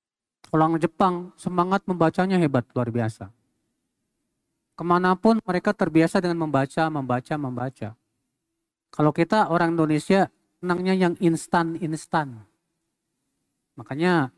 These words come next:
mie pun mie instan, makanan <laughs> instan, semua jadi pada instan. Males baca. Bahkan sebatas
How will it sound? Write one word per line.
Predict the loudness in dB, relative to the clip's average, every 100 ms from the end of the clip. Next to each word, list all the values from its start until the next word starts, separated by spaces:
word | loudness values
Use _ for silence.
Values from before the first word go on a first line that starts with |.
| _ _ _
mie | 2 2
pun | 4 2 2
mie | 0
instan, | 0 -2 -4 -2 0 2 2 -2 -4 -12 _ _
makanan | -12 -6 -4 -4 -6 -6
<laughs> |
instan, | -8 -8 -4 -2 -2 -4 -12 _ -18
semua | -10 -6 -2 0
jadi | 0 -2
pada | 0 -2 -2
instan. | -6 -8 -4 -4 -4 -14 _ _ _ _ _ _ _
Males | 0 2 2 0
baca. | 0 -2 0 0 0 -2 -14 -20 -20 -20 _ _ _ _ _ _ _ _ _ _ _ -2
Bahkan | 0 2 2
sebatas | 2 2 2 2 0 0 -4